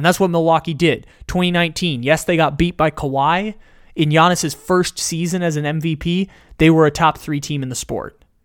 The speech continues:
They made it to the final three 'cause Portland got swept out. The final three teams were Toronto, Milwaukee, and Golden State. Top three player in the league, gave him competence, finished in the top three. The following year was the bubble year where Giannis gets hurt against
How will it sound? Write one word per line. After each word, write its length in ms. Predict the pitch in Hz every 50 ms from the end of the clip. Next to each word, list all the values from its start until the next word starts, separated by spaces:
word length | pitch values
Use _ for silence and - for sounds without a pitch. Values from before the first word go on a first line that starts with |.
| _ _ _ _
They 140 | - 156 127
made 240 | 131 143 165 170 180
it 80 | 170
to 80 | 160 -
the 100 | 175 147
final 320 | - 156 156 156 156 147
three 260 | 143 - - 127 101
'cause 180 | - - 120 -
Portland 420 | - - 151 165 131 175 175 165
got 160 | 156 156 151 -
swept 320 | - 175 160 151 - 180
out. 180 | 160 160 165 -
The 80 | 127
final 260 | - 147 151 151 151
three 200 | 147 - 151 147
teams 260 | 139 151 151 151 139 131
were 80 | 120
Toronto, 540 | 113 - - 101 127 147 165 165 - 180 170
Milwaukee, 580 | 160 151 147 143 143 147 151 147 - 156 143 135
and 140 | 135 127
Golden 240 | 123 120 120 120 110
State. 400 | - - 107 85 - - - _ _ _ _ _ _ _ _ _ _ _ _ _ _ _ _ _ _ _ _ _ _ _ _ _
Top 220 | - 165 165 170 -
three 200 | - 185 190 175
player 320 | - 185 180 180 175 175
in 80 | 175 175
the 60 | 175
league, 440 | 170 170 185 190 190 180 175 - _
gave 200 | 143 147 160 156
him 100 | 160 160
competence, 560 | - - 165 160 160 - 160 - 175 170 -
finished 360 | - - 156 151 147 - -
in 80 | 147 143
the 40 | 135
top 260 | - 151 135 127 -
three. 360 | _ - 139 104 - 113 - _ _ _ _ _ _ _ _ -
The 80 | - 123
following 380 | - 170 165 180 180 180 175 165
year 180 | 160 165 165
was 160 | 160 156 139
the 80 | - 131
bubble 340 | 113 156 156 160 160 160 156
year 240 | 156 147 147 147 143
where 160 | 139 131 127
Giannis 340 | 131 131 131 139 135 - -
gets 180 | 151 127 -
hurt 280 | - - 147 147 - -
against 600 | 139 139 139 135 131 - - - - - - -